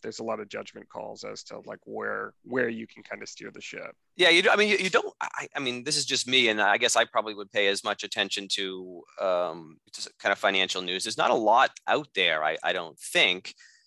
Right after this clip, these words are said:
Speaker 2: And you just don't come across it that often. I mean, if I, if I told you what I'd heard, I would, I would say, you know, you can file for bankruptcy and, and they won't take your house. And that's, that's almost the extent of what I,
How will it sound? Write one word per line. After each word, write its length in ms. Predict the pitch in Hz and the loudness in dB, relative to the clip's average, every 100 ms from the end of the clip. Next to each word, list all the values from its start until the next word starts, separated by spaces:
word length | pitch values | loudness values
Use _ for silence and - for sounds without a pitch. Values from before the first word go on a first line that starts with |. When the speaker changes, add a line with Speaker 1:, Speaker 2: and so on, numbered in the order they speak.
| _ - | _ -8
Speaker 2:
And 100 | 104 | -4
you 80 | 107 | -2
just 140 | 135 | 0
don't 160 | 131 117 | 0 0
come 140 | 120 | -2
across 320 | - 110 117 | 2 2 2
it 80 | 101 | 2
that 120 | 90 | 4
often. 320 | 85 76 95 90 | 4 2 -2 -6
I 60 | |
mean, 160 | 87 87 | -6 -6
if 320 | 90 90 - | -6 -6 0
I, 80 | 95 | 2
if 280 | 92 98 98 | 2 -4 -2
I 80 | |
told 240 | 98 127 117 | -2 -2 -2
you 80 | 107 | 0
what 140 | 107 | 4
I'd 180 | 104 98 | 4 2
heard, 300 | 117 110 107 | 2 2 4
I 80 | 104 | 2
would, 180 | 98 101 | -2 -6
I 80 | 101 | -8
would 160 | 101 | -4
say, 300 | - 104 101 | 2 4 4
you 140 | 98 104 | 0 -4
know, 120 | 95 | -4
you 180 | 95 98 | -6 -6
can 160 | 101 | -8
file 300 | 104 107 98 | 2 4 4
for 100 | 107 | 0
bankruptcy 600 | 98 95 101 92 - 98 | 0 0 0 -4 -2 -2
and, 200 | 92 92 - | -2 -4 -6
and 280 | 98 95 90 | -6 -6 -2
they 120 | 95 | -2
won't 280 | 95 98 - | 0 -6 -2
take 220 | 95 - | -2 -2
your 100 | 95 | 0
house. 320 | 101 85 - | 2 0 -2
And 80 | 98 | -4
that's, 180 | 123 - | -4 -2
that's 180 | 139 | 0
almost 280 | 131 135 123 | 2 2 0
the 120 | 113 | -2
extent 500 | 104 - - 110 107 | 0 0 2 2 0
of 160 | 104 95 | -4 -6
what 160 | 101 92 | -2 2
I, 300 | 90 90 | 4 2